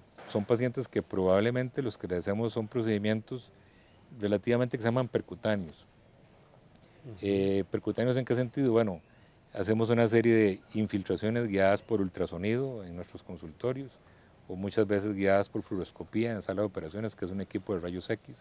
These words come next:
Speaker 1: que ya con tus estudios, que sabes dónde está el problema, pues llegas con algunas agujas,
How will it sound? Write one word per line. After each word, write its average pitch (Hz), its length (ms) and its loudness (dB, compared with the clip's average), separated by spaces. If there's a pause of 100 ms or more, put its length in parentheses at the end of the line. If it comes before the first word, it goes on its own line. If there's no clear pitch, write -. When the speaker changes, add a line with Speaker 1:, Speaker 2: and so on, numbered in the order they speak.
(760)
Speaker 1:
que 95 100 0
ya 95 180 4
con 110 260 -4
tus 107 180 -4
estudios, 120 540 0
que 92 120 -8
sabes 87 220 -4
dónde 95 160 -6
está 101 160 -4
el 95 60 -6
problema, 127 400 -2
pues 101 180 -6
llegas 92 300 -4
con 113 140 -10
algunas 104 320 -4
agujas, 113 380 -4